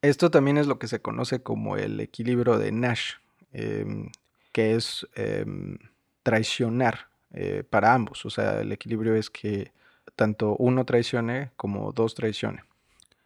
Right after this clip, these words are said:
Porque si el uno traiciona, lo óptimo para el dos es traicionar, y si el dos traiciona, lo óptimo para el uno es traicionar.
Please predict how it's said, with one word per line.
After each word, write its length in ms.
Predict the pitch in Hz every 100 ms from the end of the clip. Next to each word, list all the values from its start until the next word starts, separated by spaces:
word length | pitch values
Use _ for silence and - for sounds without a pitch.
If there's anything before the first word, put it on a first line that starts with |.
| _ _
Porque 400 | - 160 - 143 -
si 260 | - 123
el 100 | 120
uno 160 | 123 135
traiciona, 400 | 127 123 127 120
lo 140 | 113
óptimo 320 | 117 - 110 107
para 120 | 107
el 80 | 101
dos 200 | 101 -
es 80 |
traicionar, 480 | - 113 147 165 151
y 120 | 123 110
si 100 | 113
el 80 |
dos 160 | 107 117
traiciona, 420 | 127 123 135 127
lo 160 | 117 104
óptimo 340 | 107 113 104
para 180 | - 101
el 100 | 107
uno 240 | 101 104 -
es 160 | 107
traicionar. 540 | - 104 101 - 85